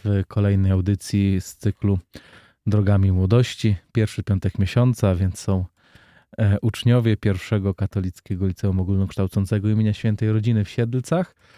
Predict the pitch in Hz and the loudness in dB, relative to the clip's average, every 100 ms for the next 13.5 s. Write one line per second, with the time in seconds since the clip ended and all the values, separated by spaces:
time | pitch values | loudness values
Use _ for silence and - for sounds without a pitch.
0 | - - - _ - 131 160 165 143 151 | -20 -20 -20 _ -4 0 2 0 2 0
1 | - 156 143 - 139 143 131 143 131 135 | 2 2 0 0 0 0 0 0 0 -2
2 | 123 120 120 117 113 120 120 - - 90 | -2 0 2 0 0 0 0 0 -6 -6
3 | - - - 101 95 90 95 123 143 _ | -8 -10 -4 -2 -2 -2 0 -2 -2 _
4 | - 120 117 117 110 104 - 110 104 120 | -4 -2 0 0 2 0 -2 -2 0 0
5 | 160 - _ _ _ _ _ _ _ 131 | -2 -4 _ _ _ _ _ _ _ -2
6 | 120 117 117 120 127 120 107 113 107 - | 2 2 2 2 -2 -4 -6 -4 -4 -4
7 | - 113 110 104 104 107 101 98 95 95 | -4 -2 0 2 2 2 0 0 -2 -4
8 | _ - 98 92 92 90 - - 107 95 | _ -4 0 2 2 0 -2 -2 0 2
9 | 101 101 135 143 - 107 104 104 101 101 | 0 2 2 0 -2 0 0 0 -2 -4
10 | - _ - _ _ - 107 92 101 107 | -6 _ -20 _ _ -6 -4 -2 -2 -2
11 | 95 92 - 107 110 95 98 95 90 92 | -2 -6 -8 -6 -4 -2 -2 -2 -2 -4
12 | 90 - _ _ _ _ 98 113 156 160 | -4 -10 _ _ _ _ 0 2 4 2
13 | 123 98 - 127 | 2 0 -2 -2